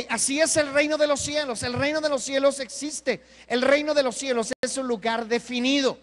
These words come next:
Vámonos a Juan capítulo catorce. Juan capítulo catorce.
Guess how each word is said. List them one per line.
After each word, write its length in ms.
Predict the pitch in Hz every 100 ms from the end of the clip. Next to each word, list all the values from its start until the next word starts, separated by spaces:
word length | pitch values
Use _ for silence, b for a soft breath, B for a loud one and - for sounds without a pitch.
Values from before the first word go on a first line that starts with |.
| _ b b
Vámonos 320 | - 294 339 311
a 60 |
Juan 240 | 269 311 277
capítulo 540 | 247 254 240 262 254
catorce. 760 | 254 247 262 262 - 208 240 - _ _ _ _ _ _ _ _ _ _ _ _ _ _ _ _ _ _ _ b b
Juan 360 | - 233 285
capítulo 960 | 285 254 269 285 262 240 233 240 247 - _ _
catorce. 800 | - 226 269 269 247 - 180 226